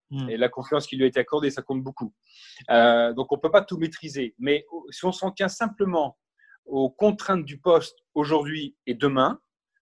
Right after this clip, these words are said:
Speaker 2: je pense qu'Iker Casillas aurait plus de problèmes. Comme, sans doute, un garçon, parce que il y a, moi, je trouve qu'il y a un certain parallèle entre Iker Casillas, pas au niveau du palmarès, mais Mikel Landreau.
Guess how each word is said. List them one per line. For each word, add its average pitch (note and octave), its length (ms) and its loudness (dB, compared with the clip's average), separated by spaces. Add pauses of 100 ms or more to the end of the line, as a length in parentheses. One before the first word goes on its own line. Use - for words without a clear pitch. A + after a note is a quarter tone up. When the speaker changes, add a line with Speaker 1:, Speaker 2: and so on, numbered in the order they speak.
(180)
Speaker 2:
je A2+ 120 -16
pense F#3+ 260 2
qu'Iker C#3+ 300 0
Casillas B2+ 640 2 (200)
aurait C3 320 2 (140)
plus A#2+ 120 -8
de B2 80 -2
problèmes. A#2 300 0 (200)
Comme, G#3+ 440 6 (300)
sans E3 220 -4
doute, B3+ 380 -4
un C#3 120 -6
garçon, D3+ 340 0
parce B2+ 180 -10
que B2+ 200 -2 (280)
il C#3 80 -8
y D#3+ 60 6
a, E3 60 6
moi, F3 160 0
je F#3+ 120 -8
trouve A3+ 160 -8
qu'il - 60 -8
y E3 40 0
a - 20 2
un - 20 -4
certain E3 260 -2
parallèle F3 420 2
entre D3+ 180 -4
Iker D3 280 -2
Casillas, D3 540 0 (100)
pas C#3 80 2
au C#3 40 4
niveau B2+ 200 -2
du A#2+ 120 -8
palmarès, B2+ 460 4
mais B2+ 80 -2
Mikel C#3+ 300 2
Landreau. A2+ 340 -2